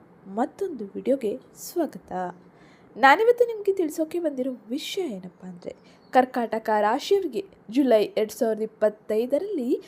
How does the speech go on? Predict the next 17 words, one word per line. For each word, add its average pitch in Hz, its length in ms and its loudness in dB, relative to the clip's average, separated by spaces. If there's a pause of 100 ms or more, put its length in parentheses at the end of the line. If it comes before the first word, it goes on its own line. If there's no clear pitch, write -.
(180)
ಯಾವೆಲ್ಲ 262 480 6
ರೀತಿಯ 240 360 2
ಪ್ರಮುಖ 240 480 0
ಬದಲಾವಣೆಯೂ 233 840 -2 (240)
ಆಗಲಿದೆ. 214 460 -8 (360)
ಗ್ರಹಗಳ 233 500 2
ಸಂಚಾರದಿಂದಾಗಿ 220 1300 -4 (360)
ನೀವು 285 220 0
ನಿಮ್ಮ 254 320 -2
ವೃತ್ತಿ, 240 580 -2 (160)
ಆರೋಗ್ಯ, 262 500 -2 (100)
ಶಿಕ್ಷಣ, 311 540 -4 (280)
ಆರ್ಥಿಕ 320 420 -6
ಸ್ಥಿತಿ, 190 440 -8 (200)
ಕುಟುಂಬ 302 380 -4 (240)
ಮತ್ತು 392 220 -2 (420)
ವ್ಯಾಪಾರದಲ್ಲಿ 262 800 2